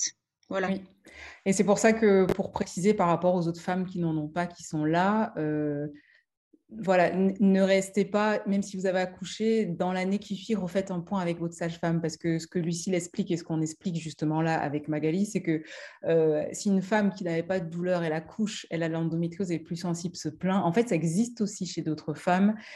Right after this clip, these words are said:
Speaker 2: qui vont accoucher. Moi, je revois des femmes un an, deux ans après qui viennent, euh, parce qu'elles dorment pas et que le deuxième, euh, elles essayent d'avoir un enfant et que le corps est complètement bloqué, les nerfs, l'innervation est bloquée, elles ont des troubles de la fertilité,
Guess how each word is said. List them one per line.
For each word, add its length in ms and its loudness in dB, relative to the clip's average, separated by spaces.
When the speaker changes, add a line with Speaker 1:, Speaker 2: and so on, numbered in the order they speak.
Speaker 2:
qui 140 -4
vont 120 2
accoucher. 460 0
Moi, 120 2
je 80 -2
revois 260 -2
des 120 0
femmes 260 -2
un 160 4
an, 100 2
deux 240 -2
ans 100 -2
après 380 -2
qui 180 -14
viennent, 300 0
euh, 200 -4
parce 160 -6
qu'elles 200 0
dorment 340 4
pas 320 4
et 80 -2
que 80 -2
le 120 0
deuxième, 440 -2
euh, 100 -2
elles 160 -2
essayent 320 -6
d'avoir 300 -4
un 100 -2
enfant 240 -4
et 80 0
que 120 -2
le 100 0
corps 180 0
est 80 -2
complètement 420 -4
bloqué, 500 0
les 120 2
nerfs, 360 2
l'innervation 580 -2
est 100 0
bloquée, 440 0
elles 200 0
ont 60 0
des 140 -2
troubles 240 -10
de 100 -4
la 100 -2
fertilité, 680 -6